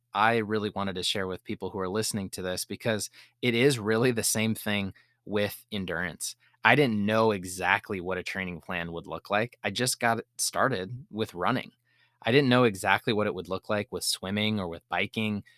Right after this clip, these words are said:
or with transitions or with nutrition. I just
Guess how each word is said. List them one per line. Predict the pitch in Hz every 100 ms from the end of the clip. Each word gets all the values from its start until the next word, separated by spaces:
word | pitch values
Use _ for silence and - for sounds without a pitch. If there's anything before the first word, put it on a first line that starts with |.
| _ _ -
or | 101 101 98
with | 90 -
transitions | - 87 82 90 113 - 120 110 104
or | 85
with | 82 87
nutrition. | 90 - - 104 - 110 104 _ _ -
I | 110
just | 98 - 110 104 104 -